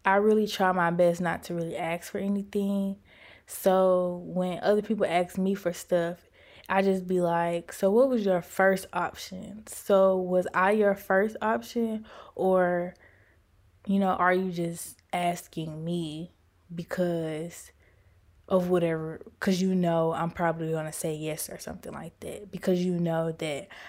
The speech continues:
I'ma be there for you, because every time you've asked me before, I've said yes, and I've did X, Y, and Z, and I didn't have a problem with it. So now you feel like now every time you need something or you want something, you could come to me for it."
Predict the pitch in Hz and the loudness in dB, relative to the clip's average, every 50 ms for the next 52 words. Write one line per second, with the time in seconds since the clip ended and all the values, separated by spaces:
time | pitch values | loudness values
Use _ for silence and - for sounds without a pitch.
0 | - - - 190 190 190 185 180 180 180 180 165 165 170 175 175 170 - - 170 | -10 -4 0 2 2 2 2 0 0 -2 0 2 4 4 4 4 4 0 -6 -6
1 | 170 170 170 170 170 170 165 - - 180 170 165 165 165 165 - - 190 190 185 | -6 -4 -4 -6 -6 -6 -6 -6 -2 0 0 2 0 -2 -4 -2 0 2 2 2
2 | 185 180 - 180 175 170 170 175 170 - - 170 175 175 175 - - - 180 170 | 0 -2 -2 -2 -2 0 0 0 -2 -2 2 2 4 4 2 0 -4 -6 -4 -4
3 | 165 165 165 165 - - 185 180 175 175 170 175 - - - - - - - _ | -2 -2 -4 -4 0 2 2 2 4 2 0 -2 -4 -10 -16 -20 -20 -20 -4 _
4 | 196 185 180 180 165 - - 180 170 156 156 - 160 165 165 151 160 160 - 165 | 4 4 4 4 4 2 2 2 4 4 2 0 -2 -2 -2 -2 -2 -4 -6 -4
5 | 160 170 165 165 160 165 160 156 180 180 175 170 - - - 170 165 - - - | -2 -2 0 -2 -2 -4 -2 2 4 4 4 4 2 0 -2 -4 -4 -4 -4 -2
6 | 180 175 165 165 160 160 156 165 165 165 175 170 165 165 - _ _ - - - | -2 0 0 -2 -4 -6 -8 -10 -10 -8 -8 -8 -8 -10 -14 _ _ -20 -20 -20
7 | - - - 185 185 180 170 165 165 160 185 185 180 165 170 175 165 160 160 - | -18 -8 -4 -2 0 2 2 2 2 4 2 2 2 2 0 -2 -2 -2 -2 -6
8 | - - - 190 180 170 175 170 170 175 170 - _ - 160 156 - - - - | -8 -2 0 2 2 2 0 -2 -4 -6 -8 -10 _ -10 -10 -10 -8 -6 -4 -2
9 | 175 170 175 175 175 170 170 170 170 160 156 160 165 170 170 - - - 170 165 | -2 -2 0 0 0 2 0 0 -2 -4 -6 -8 -10 -10 -10 -6 -4 -2 -2 0
10 | 165 156 160 170 - - _ _ - 185 185 185 180 180 180 180 156 175 180 175 | -2 -2 -4 -6 -8 -12 _ _ -2 0 2 2 4 2 2 2 0 -2 -2 -2
11 | 175 170 - - 180 175 170 170 170 170 175 170 175 180 180 175 170 - - 175 | -4 -6 -4 -2 -2 0 0 -2 -2 -4 -4 -2 -2 -2 -2 -4 -4 -6 -6 -6
12 | 170 - - 175 170 165 165 170 170 170 170 175 180 175 165 175 - - 170 170 | -6 -6 -10 -10 -8 -6 -6 -6 -4 -6 -6 -6 -6 -6 -6 -6 -6 -8 -8 -8
13 | - - 170 170 165 - - 151 - - - 156 160 - - - 170 170 170 170 | -10 -10 -10 -10 -10 -10 -10 -10 -10 -8 -8 -8 -10 -10 -12 -12 -10 -10 -10 -10
14 | - - - - - - - - _ | -12 -12 -12 -10 -10 -10 -12 -14 _